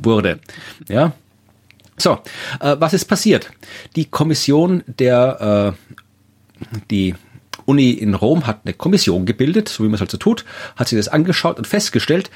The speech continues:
da ist kein Plagiat, müssen nichts tun. So. Ähm, und noch darüber hinaus haben sie, äh, dem netten Herrn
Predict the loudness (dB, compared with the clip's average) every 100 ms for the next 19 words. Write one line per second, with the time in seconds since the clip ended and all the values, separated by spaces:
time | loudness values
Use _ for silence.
0 | -20 -8 -4 -2 -2 -2 0 2 2 0
1 | -4 -4 0 0 0 0 0 0 _ _
2 | _ -6 -6 -8 _ -20 -18 -18 -4 0
3 | 2 2 -2 -6 _ _ _ -4 -4 _
4 | -2 -2 0 0 4 4 4 2 0 -2
5 | 0 0 0 2 4 4 2 -2 2 2
6 | 2 -2 -4 -2 -2 -2 0 2 2